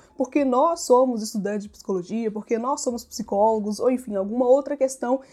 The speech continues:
que tem a ver com esse posicionamento mais equilibrado, que dê conselhos pra outras pessoas. A gente sabe muito bem,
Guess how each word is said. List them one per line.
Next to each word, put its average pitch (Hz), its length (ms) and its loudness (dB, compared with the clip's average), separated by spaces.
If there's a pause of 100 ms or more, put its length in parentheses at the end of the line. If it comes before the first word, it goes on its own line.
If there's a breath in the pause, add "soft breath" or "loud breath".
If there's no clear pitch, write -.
(200 loud breath)
que 277 120 2
tem 330 360 0
a 247 120 -6
ver 233 200 0
com 226 220 -8
esse 226 200 -4
posicionamento 247 1120 2
mais 214 220 -4
equilibrado, 214 840 -2
que 240 160 -2
dê 214 320 6
conselhos 226 800 0
pra 208 220 -4
outras 196 280 -10
pessoas. 240 580 -2 (320 soft breath)
A - 40 -4
gente 320 200 0
sabe 262 420 2
muito 220 260 -6
bem, 214 360 -4